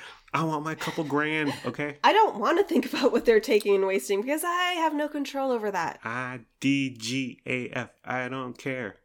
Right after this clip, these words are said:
Speaker 1: And people who do care, uh, okay.
Speaker 2: You're just making yourself more depressed and
Speaker 1: Right.
Speaker 2: sick.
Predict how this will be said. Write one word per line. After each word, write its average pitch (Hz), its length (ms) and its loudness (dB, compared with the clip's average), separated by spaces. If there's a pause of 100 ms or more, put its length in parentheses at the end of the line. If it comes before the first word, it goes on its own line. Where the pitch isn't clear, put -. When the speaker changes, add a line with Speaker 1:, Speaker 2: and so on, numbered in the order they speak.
(160)
Speaker 1:
And 120 140 -8
people 143 300 0
who 131 60 0
do 143 160 -2
care, 135 320 -6 (480)
uh, - 60 -10 (300)
okay. 214 360 0 (120)
Speaker 2:
You're 277 140 0
just 320 140 -2
making 359 240 2
yourself 349 340 2
more 311 200 0
depressed 262 680 2
and 220 60 4
Speaker 1:
Right. - 180 4
Speaker 2:
sick. - 380 2